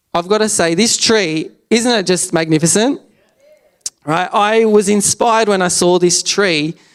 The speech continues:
um, to go home and get some more decorations for mine 'cause mine was looking a bit bare. But this is just so, um, so beautifully decorated. And then, you know, Christmas light looking.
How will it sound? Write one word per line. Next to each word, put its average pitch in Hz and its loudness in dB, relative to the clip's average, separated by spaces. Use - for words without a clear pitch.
um, 147 -4
to 165 -4
go 170 -2
home 165 -2
and 156 -2
get 170 0
some - 0
more 160 2
decorations 147 -2
for 147 -2
mine 151 0
'cause 156 -2
mine 196 0
was 185 0
looking 175 2
a 156 2
bit 160 0
bare. 160 0
But 180 0
this 233 0
is 175 2
just 156 0
so, 147 0
um, 131 -6
so 151 -2
beautifully 147 -2
decorated. 127 -2
And 190 0
then, 196 2
you 185 2
know, 175 0
Christmas 226 -2
light 165 0
looking. 139 -2